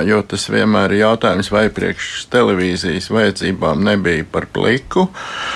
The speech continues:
O, un, un, protams, ja ņem tik lielu zāli kā cirku, tad varbūt ir vairāk jāstrādā uz to aicināšanu. Un, un, un, un, un, protams, ka tadī brīdī, kad mēs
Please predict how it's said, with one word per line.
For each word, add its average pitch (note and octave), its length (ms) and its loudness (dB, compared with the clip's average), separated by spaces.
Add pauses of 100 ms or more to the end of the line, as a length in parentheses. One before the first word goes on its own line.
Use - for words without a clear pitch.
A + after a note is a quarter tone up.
(360)
O, - 220 0 (200)
un, D3 480 4
un, C3 240 2
protams, C#3+ 720 2
ja B2+ 100 4
ņem C3 320 4
tik - 160 -4
lielu B2+ 320 4
zāli B2 560 2
kā F#2 220 0
cirku, C#3 500 -2
tad A2+ 160 -4
varbūt A#2+ 560 0
ir G#2+ 160 2
vairāk A#2 400 2
jāstrādā G2+ 800 2
uz G#2 160 -2
to D#2+ 240 -2
aicināšanu. A#2 960 2 (840)
Un, G#2+ 500 2
un, G#2+ 320 2
un, G#2 360 2
un, G#2 340 2
un, G#2 320 2 (140)
protams, C#3+ 540 2
ka - 160 -4
tadī G2+ 460 2
brīdī, F#2 500 2
kad - 160 -10
mēs F#2 360 2